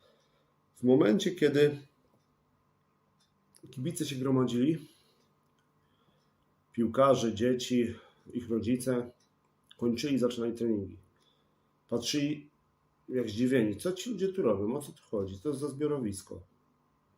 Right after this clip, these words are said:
czy tam za zbiegowisko nawet. No właśnie. Gdzie w tym wszystkim dbanie o, y, krzewienie tych wartości polonijnych? Gdzie, y, w tym wszystkim dbanie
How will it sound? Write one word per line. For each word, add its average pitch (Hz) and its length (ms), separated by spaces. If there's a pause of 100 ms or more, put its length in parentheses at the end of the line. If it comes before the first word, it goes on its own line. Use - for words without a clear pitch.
(580)
czy - 140
tam 107 180
za 107 100
zbiegowisko 95 760
nawet. - 440 (1500)
No 120 140
właśnie. 98 380 (1600)
Gdzie 160 200
w 226 60
tym 202 160
wszystkim 170 480
dbanie 147 540
o, 135 380 (400)
y, 131 760
krzewienie 143 540
tych 131 240
wartości 123 580
polonijnych? 110 580
Gdzie, - 400 (340)
y, 120 220
w 117 60
tym 131 180
wszystkim 143 520 (1000)
dbanie 175 640